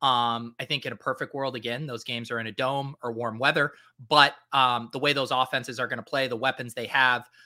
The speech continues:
uh, I think make them very conducive to fantasy. And I will,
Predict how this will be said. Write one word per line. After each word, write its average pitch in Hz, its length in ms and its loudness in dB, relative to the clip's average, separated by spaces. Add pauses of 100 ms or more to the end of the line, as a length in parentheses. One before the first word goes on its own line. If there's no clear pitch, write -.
(180)
uh, 117 400 4
I 131 180 -4
think 131 300 -6
make 127 260 -8
them 120 180 -6
very 127 220 0
conducive 123 540 -10
to 117 80 -12
fantasy. 151 560 -2
And 143 140 0 (200)
I 165 120 6
will, 185 440 0